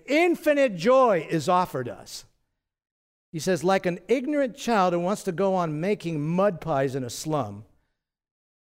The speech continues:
because he cannot imagine what is meant by the offer of a glorious holiday at the sea." And so he uses the imagery of mud pies and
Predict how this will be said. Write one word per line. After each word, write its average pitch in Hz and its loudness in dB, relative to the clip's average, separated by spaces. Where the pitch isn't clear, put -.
because 151 -2
he 151 -8
cannot 208 -4
imagine 147 -4
what 127 -4
is 120 -8
meant 139 -6
by 127 -4
the 123 -4
offer 127 -4
of 120 -10
a 127 -6
glorious 131 -4
holiday 117 -4
at 113 -10
the 117 -16
sea." 101 -14
And 120 -20
so 139 -12
he 131 -6
uses 135 -4
the 139 -2
imagery 127 -4
of 113 -6
mud 131 -6
pies 139 -6
and 117 -14